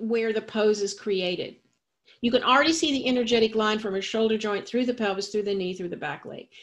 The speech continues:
Now reach out, elongating the underside body, exhaling, take the pose.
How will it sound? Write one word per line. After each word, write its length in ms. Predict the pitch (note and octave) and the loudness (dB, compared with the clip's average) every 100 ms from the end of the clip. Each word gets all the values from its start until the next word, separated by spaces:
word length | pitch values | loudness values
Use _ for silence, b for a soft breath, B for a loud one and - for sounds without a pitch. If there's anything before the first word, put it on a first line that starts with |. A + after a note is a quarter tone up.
| B | B
Now 460 | G#3 A3+ B3+ D4 C#4+ | 0 2 4 2 0
reach 320 | C4+ B3+ - | -2 -4 -4
out, 340 | G#3 F#3 F3+ | -2 -2 -2
elongating 760 | G3+ F3+ G3 G#3 B3+ C4+ C4 C4 | -4 -4 0 2 2 4 4 2
the 120 | A#3+ | 2
underside 480 | G#3 G#3+ G#3+ G#3+ G3+ | 0 -4 -4 -4 -4
body, 280 | G3 F#3+ - | -4 -4 -4
exhaling, 600 | A3+ - A3+ G#3+ G3+ G3+ | -6 -6 -6 -4 -2 -4
take 240 | G3+ F3+ F3 | -6 -10 -10
the 80 | |
pose. 360 | E3 D#3 - | -14 -14 -16